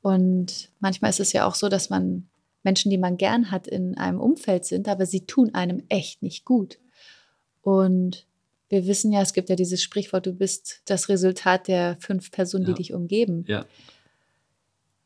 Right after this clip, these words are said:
Speaker 1: Und es gibt auch Studien darüber, dass wenn du einen Stinker dabei hast, ein Typ, der, oder eine Frau, die einen schlechten Vibe hat, das
Speaker 2: Ja.
Speaker 1: infiziert ein ganzes, einen ganzen
Speaker 2: System.
Speaker 1: Raum.
Speaker 2: Ja.
Speaker 1: Und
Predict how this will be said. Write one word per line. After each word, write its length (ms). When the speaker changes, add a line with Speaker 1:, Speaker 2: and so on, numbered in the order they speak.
Speaker 1:
Und 340
es 140
gibt 180
auch 100
Studien 360
darüber, 340
dass 160
wenn 120
du 100
einen 340
Stinker 480
dabei 360
hast, 280
ein 220
Typ, 220
der, 440
oder 160
eine 220
Frau, 280
die 120
einen 100
schlechten 480
Vibe 320
hat, 160
das 140
Speaker 2:
Ja. 100
Speaker 1:
infiziert 500
ein 80
ganzes, 580
einen 100
ganzen 280
Speaker 2:
System. 160
Speaker 1:
Raum. 300
Speaker 2:
Ja. 240
Speaker 1:
Und 320